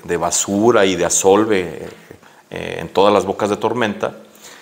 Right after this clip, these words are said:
Pero curiosamente, cuando íbamos ya acercándonos a Leona Vicario, de repente empezaron a llegar vehículos de, de movilidad, luego de Zapasa, este, de repente un vehículo, después dos, después tres,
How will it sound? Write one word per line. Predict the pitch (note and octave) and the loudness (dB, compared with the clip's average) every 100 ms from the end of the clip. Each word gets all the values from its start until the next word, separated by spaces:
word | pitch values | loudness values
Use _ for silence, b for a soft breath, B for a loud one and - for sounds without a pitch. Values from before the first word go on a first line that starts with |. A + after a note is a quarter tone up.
| B B - | B B 2
Pero | A#2+ A#2+ | 4 4
curiosamente, | B2+ C#3+ F#3 F3 F3 - | 4 2 2 2 2 2
cuando | C3 A#2+ | 2 4
íbamos | C3 D#3+ E3 D3 | 4 2 0 -2
ya | C#3 C3+ C#3+ D3 C3+ G2+ - | 2 4 4 2 0 -4 -12
acercándonos | G2 - A2 - C3 C#3 B2 | -4 -4 -2 -2 -2 -4 -2
a | A2+ | 0
Leona | A2 B2+ | 0 0
Vicario, | B2+ B2 C3+ C3+ A#2+ B2+ | -4 -2 2 2 2 0
de | A#2+ | 0
repente | G#2+ - G#2+ A2 | 0 -4 -6 -4
empezaron | A#2 - - G#2+ | -6 -6 -4 -2
a | |
llegar | G#2 G#2 G#2 | 0 0 2
vehículos | G2 G#2 G#2 A#2 A2 G2+ F#2+ | 0 0 -4 -6 -4 -6 -6
de, | E2+ D#2+ B B B B B _ - | -8 -10 B B B B B _ -12
de | D#2+ E2+ E2 D#2+ D#2+ D#2+ | -6 -4 -2 -4 -4 -6
movilidad, | E2+ E2 E2+ E2 E2 G2 A2 A#2+ A#2+ | -4 -2 -2 0 0 2 2 2 2
luego | G#2 G2 G2 | 0 -4 -4
de | F2+ | -6
Zapasa, | E2+ F2+ - A2+ A#2+ - A2 G#2+ G#2+ B B B B _ - | -8 -12 0 2 2 0 0 -2 -6 B B B B _ -14
este, | E2+ F2 - _ - - F2 F2 F2 | -12 -12 -14 _ -20 -10 -4 -4 -4
de | F#2 E2+ | -4 -4
repente | E2+ F#2+ G2 G2 | -2 -2 -2 -2
un | G2 G2 | -2 0
vehículo, | F2+ G#2 - A2 | 0 0 -2 -2
después | G2 - F#2 F2+ | -2 -2 -2 0
dos, | F#2 G#2+ A#2 | 4 4 4
después | G#2 - E2+ F2 - - | 0 -8 -10 -10 -8 0
tres, | G2+ A#2+ B2+ B2+ | 4 6 6 2